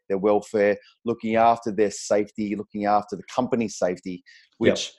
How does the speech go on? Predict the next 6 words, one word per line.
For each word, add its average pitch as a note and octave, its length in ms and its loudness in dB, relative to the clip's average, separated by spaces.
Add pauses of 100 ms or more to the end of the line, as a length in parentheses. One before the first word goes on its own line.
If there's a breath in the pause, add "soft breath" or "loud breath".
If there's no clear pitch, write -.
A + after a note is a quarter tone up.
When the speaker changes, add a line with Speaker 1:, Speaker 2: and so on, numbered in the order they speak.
(420)
Speaker 1:
ultimately D3 420 4
brings A2 640 -2 (220)
a A2 40 -10
level A2+ 240 4
of G2+ 120 -2
trust - 640 -2